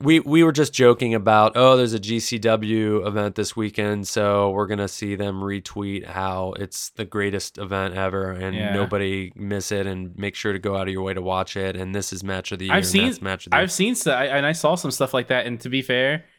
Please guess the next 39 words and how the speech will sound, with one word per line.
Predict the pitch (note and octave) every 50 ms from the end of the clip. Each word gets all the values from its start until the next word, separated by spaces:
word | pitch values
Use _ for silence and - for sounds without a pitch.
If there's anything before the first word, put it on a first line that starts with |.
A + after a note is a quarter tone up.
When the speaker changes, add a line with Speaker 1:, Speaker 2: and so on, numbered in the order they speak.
| _ _ _ _ _ _ _ -
Speaker 2:
like, | B2+ A#2+ A2 -
I | A2+ A#2+
saw | A#2 - B2 B2
some | B2 - - A2+ -
pretty | - A2+ A2 A2+
cool | - - B2 A#2
fucking | - C3 B2 - B2+ B2
spots. | - - - D3 D3 B2+ - - - - -
Like, | G#2 G#2+ -
I | A#2 A2+
saw | - - B2 A#2+ A#2+ A#2+ A#2+ A#2+ A#2 A#2 A#2
Speaker 1:
It, | A#2 - _ _ _ _ -
maybe | F#2+ F#2+ G2 A2 D3
it | D3+
was | D3+ D3+
a | D#3+
good | D#3 D#3+ D#3
show. | - - F3+ F#3+
Speaker 2:
Yeah. | F3
Speaker 1:
Suzuki | - - B2+ C#3 D3+ C3+ A#2+ A#2 A2+ B2+ B2+ B2+ B2+
and, | B2 A#2+ A#2 A#2 - -
and | A2 A2 A2 G#2+
Speaker 2:
Suzuki | G#2+ C#3 C3 A#2+ C#3 E3 - F#3 F#3
and | A#2
Speaker 1:
Speedball. | A#2+ A#2+ - C3 C3+
Speaker 2:
Speed-, | C3 - -
all | C#3 D#3+ F#3+
the | G#3 F3+
sp-, | - - C3+
all | B2+ C3+ D3
the | E3+ F3+ E3+
spots | - - C#3 D3 D#3 D#3 - -
with, | C#3+ C3 C3 -
uh, | B2+ B2 A#2
Suzuki | - B2 A2+ A2 A#2 A2 - C3 B2
and | A2+
Speedball | - - - A2+ A#2 A#2+ C3 B2+ B2+ A2+
were | G#2 F#2+ E2+ -
amazing. | G2+ G#2 G#2+ G#2 G2 F#2+ - G2 G3 G3 G3 E3+ E3 E3+ E3+ A2 E3